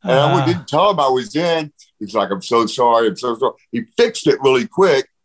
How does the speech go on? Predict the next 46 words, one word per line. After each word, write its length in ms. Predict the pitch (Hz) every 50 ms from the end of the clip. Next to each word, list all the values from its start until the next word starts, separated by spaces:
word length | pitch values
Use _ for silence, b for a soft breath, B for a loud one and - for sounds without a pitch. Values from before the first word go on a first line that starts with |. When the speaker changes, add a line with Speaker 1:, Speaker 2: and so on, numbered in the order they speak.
| _ _ _ _ -
Speaker 1:
You 80 | 113
know, 120 | 110 113 110
so 160 | 110 - 131
when 140 | 127 123 123
he 80 | 113
replayed 640 | 110 110 120 139 147 165 - - 131 113 107 104 101
it, 140 | 98 92 92
it 60 | 92
was 240 | 95 90 87 - -
in 160 | 117 120 123
there. 340 | 107 92 90 92 92 87 - b b b -
But 160 | - 101 95
the 80 | - 101
Speaker 2:
Huh. 100 | 101 98
Speaker 1:
initial 340 | 113 123 123 127 - 135 110
moment, 420 | 110 110 117 127 135 135 131 - b b b b b b _ _ -
and 180 | 107 107 104
I 100 | 110 110
bitched 340 | 107 90 - 117 104 - -
out 200 | 107 92 90 85
Lord 320 | 98 98 95 92 85 82 -
Thornhill. 640 | - 139 143 147 147 147 143 151 151 151 156 - - -
I 80 | 104
bitched 300 | 98 80 101 98 - - 98
out 160 | 85 78 - -
Mark 280 | - 120 131 139 135 -
so 200 | - - 139 135
bad 480 | 120 135 135 139 139 139 143 143 139 _ _ _ _ -
and 80 | - 127
everything. 600 | 131 131 127 127 123 147 139 139 139 143 143 147 _ _ _ _ _ _ _ -
And 140 | - 107 120
then 280 | 139 185 214 208 196 185
I 80 | -
think 260 | - - - 175 170 170
we 120 | 165 156
kinda 260 | - 156 147 147 143 139
made 200 | 139 143 143 127
amends 560 | 113 110 120 131 135 139 143 151 156 143 156
and 100 | 160 160
everything. 560 | 165 165 160 156 151 165 165 170 170 175 165 _ _ _ _ -
And 140 | 87 85 80
then 160 | 107 117 107
he 100 | 101 92
fucking 400 | - - 95 90 - - 85 82
died, 480 | 78 87 80 82 82 82 80 73 65 - _ -
man. 320 | - 62 64 71 78 -